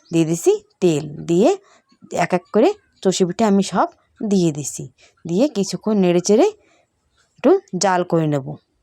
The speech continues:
একটু জাল করলে চৌষি পিঠার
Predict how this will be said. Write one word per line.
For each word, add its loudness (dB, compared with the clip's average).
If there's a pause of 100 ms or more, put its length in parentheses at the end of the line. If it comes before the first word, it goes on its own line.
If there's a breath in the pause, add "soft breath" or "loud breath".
(960)
একটু 0 (180)
জাল 0 (120)
করলে 2 (120)
চৌষি 2
পিঠার 0